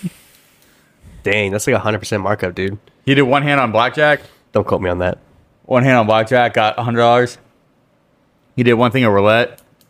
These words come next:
Speaker 2: Then he got, like, uh, I think it was, like, seven hundred dollars,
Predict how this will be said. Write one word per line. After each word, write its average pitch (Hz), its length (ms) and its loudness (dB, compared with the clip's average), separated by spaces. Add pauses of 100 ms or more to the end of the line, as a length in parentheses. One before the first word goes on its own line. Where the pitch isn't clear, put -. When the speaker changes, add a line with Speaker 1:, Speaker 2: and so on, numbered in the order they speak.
(520)
Speaker 2:
Then 107 120 -2
he 107 60 -2
got, 104 220 2
like, 95 420 -2
uh, 87 580 -4
I - 960 -20
think - 40 -14
it - 40 -12
was, 117 80 -12
like, 87 120 -12
seven 120 340 -2
hundred 143 180 2
dollars, 156 400 2